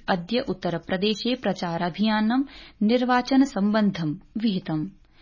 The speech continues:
भाजपेति दलाध्यक्षः जेपी नड्डा अद्य केन्द्रीय मन्त्रिणः स्मृति ईरान्याः समर्थने उत्तरप्रदेशस्य अमेठी जनपद स्थिते मुंशीगंज क्षेत्रे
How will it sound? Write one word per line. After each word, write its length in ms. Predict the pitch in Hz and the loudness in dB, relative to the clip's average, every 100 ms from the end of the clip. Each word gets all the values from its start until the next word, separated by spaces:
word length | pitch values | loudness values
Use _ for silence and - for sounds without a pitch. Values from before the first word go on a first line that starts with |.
| - - 180 | -20 -12 -6
भाजपेति 600 | 175 170 170 170 165 170 | -2 -2 -2 -4 -4 -4
दलाध्यक्षः 760 | 165 160 156 - 208 - 226 | -4 -2 -4 -4 -6 -4 -2
जेपी 440 | 247 175 156 165 165 | -2 0 -2 -2 -2
नड्डा 300 | 196 196 214 214 254 196 | -2 0 0 0 -4 -4
अद्य 360 | 165 160 156 - - - - | -4 -4 -6 -8 -16 -16 -6
केन्द्रीय 420 | 233 240 240 262 | 2 2 4 4
मन्त्रिणः 540 | 220 185 202 220 226 262 - | 2 2 0 0 0 -2 -6
स्मृति 680 | - - 202 202 233 - | -14 -6 -4 -2 -4 -2
ईरान्याः 600 | 175 185 208 220 226 226 | -2 2 2 2 2 0
समर्थने 680 | 262 185 180 214 - 170 151 - - - - 214 | -2 -2 -2 -2 0 0 0 -4 -18 -20 -6 -4
उत्तरप्रदेशस्य 1120 | 202 185 165 - 175 196 208 220 208 262 262 190 | -2 -2 -2 -4 -2 0 0 -4 -4 -6 -4 -2
अमेठी 400 | 185 180 - 175 | -2 -2 -2 -2
जनपद 500 | 175 185 180 170 180 | -2 -2 -2 -4 -4
स्थिते 560 | - 254 254 196 - - - - - | -4 -2 2 2 0 -8 -20 -20 -2
मुंशीगंज 840 | 226 247 254 - 269 180 190 220 240 | 2 4 4 4 0 2 2 2 0
क्षेत्रे 680 | - - 240 226 170 151 | -4 -2 0 0 0 -4